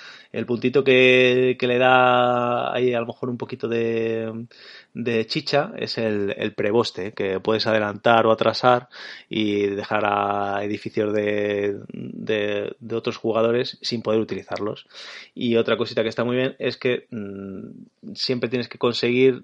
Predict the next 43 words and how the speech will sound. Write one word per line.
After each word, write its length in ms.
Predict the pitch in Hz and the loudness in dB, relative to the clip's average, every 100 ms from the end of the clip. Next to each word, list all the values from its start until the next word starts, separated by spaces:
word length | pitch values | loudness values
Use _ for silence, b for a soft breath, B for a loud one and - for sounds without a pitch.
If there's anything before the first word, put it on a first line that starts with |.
| 123 113 | -6 -6
eh, 180 | 120 | -4
sigues 280 | 113 123 117 | -2 -2 0
el 100 | 120 | 0
camino 480 | 127 127 139 139 - - - | 2 2 2 -2 -6 -14 -10
y 540 | 104 101 98 101 101 | -6 -4 -4 -4 -6
si 240 | - 110 | -8 -8
no 260 | 110 110 113 | -4 -2 0
has 180 | 113 - | -2 -2
consegui-, 500 | 117 110 107 110 - | -6 -6 -8 -8 -8
si 200 | - 107 | -10 -4
llegas 280 | 117 113 113 | -2 -2 -4
a 40 | |
un 60 | 113 | -6
edificio 160 | 107 139 - 101 - B B B | -6 -8 -8 -12 -12 B B B
que 120 | 110 | -8
no 100 | 110 | -6
tienes 240 | 120 110 | -4 -4
para 200 | - 110 | -2 -2
hacer 420 | 104 - 120 113 - | -2 -2 0 -2 -4
su 280 | - 107 | -10 -6
acción 520 | 104 - - 131 104 - | -8 -8 -4 -4 -4 -10
lo 200 | 104 101 | -12 -8
que 100 | 101 | -8
te 120 | 104 | -8
pide, 360 | 127 127 131 - b b | -2 0 0 -4 b b
aunque 300 | 107 - 110 | -12 -6 -2
luego 300 | 127 135 131 | 0 4 4
lo 80 | |
vayas 200 | 131 127 135 | 4 0 -2
a 40 | |
conseguir 320 | 135 135 127 | -4 -2 -4
más 140 | 127 123 | -2 -2
adelante, 400 | 127 131 147 - _ - | -2 -2 -6 -8 _ -10
pues 120 | 110 | -8
te 120 | 107 | -4
quedas 200 | 113 107 | -2 -2
sin 100 | 113 | -2
hacerlo 380 | 107 120 123 - | -4 -4 -4 -4
porque 200 | 113 104 | -6 -6
lo 80 | 104 | -6
tienes 160 | 117 - | -8 -8
que 80 | |
tener 300 | 110 113 - | -6 -6 -8